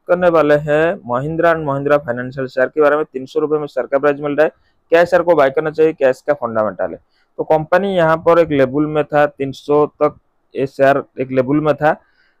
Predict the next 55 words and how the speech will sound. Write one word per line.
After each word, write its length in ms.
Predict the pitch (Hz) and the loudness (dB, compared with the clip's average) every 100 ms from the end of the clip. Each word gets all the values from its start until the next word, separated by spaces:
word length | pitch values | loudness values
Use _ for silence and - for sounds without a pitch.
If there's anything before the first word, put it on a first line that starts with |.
| - | -2
अगर 260 | 139 180 | 2 2
तीन 200 | 185 175 | 2 -4
सौ 140 | 160 185 | 0 2
को 100 | 180 | 2
क्रॉस 260 | 170 160 | 2 0
करता 280 | - 160 160 | 2 0 2
है 80 | 165 | 2
तो 200 | 165 151 | 4 4
और 240 | 143 131 | 4 4
ऊपर 220 | 139 139 135 | 2 0 -2
चला 260 | 127 110 | 2 2
जाएगा, 280 | 101 95 95 | 2 0 -4
ठीक 460 | - _ _ 175 160 | -8 _ _ 0 2
है। 180 | 110 - _ - | 2 0 _ -4
महिंद्रा 460 | 135 139 147 165 180 - _ _ _ _ - | -2 0 2 2 2 -2 _ _ _ _ -4
financial 440 | 135 139 - 156 | -2 -2 -2 -2
share 240 | - 135 | 0 -2
के 140 | 123 135 | -2 0
बारे 140 | 131 | 0
में 100 | 139 | 0
discussion 440 | 120 - 120 131 123 | -4 -6 -6 -6 -2
कर 140 | 120 | 0
रहे 100 | 143 | 2
हैं। 80 | 135 | 0
अट्ठाईस 280 | - 131 127 | -2 -6 -6
रुपए 160 | 123 | -6
करके 240 | 123 113 117 | -6 -6 -4
दो 120 | 120 | -2
हज़ार 180 | 120 117 | -2 -4
छह 180 | 123 | -6
में 100 | 117 | -6
listing 320 | 113 113 123 131 | -8 -10 -8 -4
हुआ 80 | |
था, 80 | 131 | 0
ओवरऑल 340 | 135 113 117 117 | 0 2 0 0
अच्छा 260 | 98 - | -2 -4
return 260 | 117 127 135 | -6 -6 -6
दिया 200 | 101 73 | -6 -6
है। 40 | - _ _ - | -8 _ _ -6
कंपनी 240 | 135 156 170 | -2 0 2
का 80 | |
बैकग्राउंड 360 | 156 139 156 165 | 2 2 0 0
check 180 | 156 156 | -2 0
करेंगे। 280 | 151 151 165 _ _ _ _ _ _ _ _ _ | 0 0 -4 _ _ _ _ _ _ _ _ _
Company 340 | 123 120 131 143 | -4 -2 -2 -2
हम 160 | 131 | -4
लोग 160 | 127 131 | -4 -4
को, 480 | - 135 139 143 147 _ _ - | 0 2 2 0 -4 _ _ -10
देखिए, 220 | 131 139 | -2 0
बाय 300 | 107 110 117 | 0 2 2
ज्यादा 240 | 127 131 135 | 2 2 2
नजर 320 | 131 127 127 | 0 2 4
आ 60 | 123 | 4
रहा 140 | 131 | 2
है। 120 | 175 | 0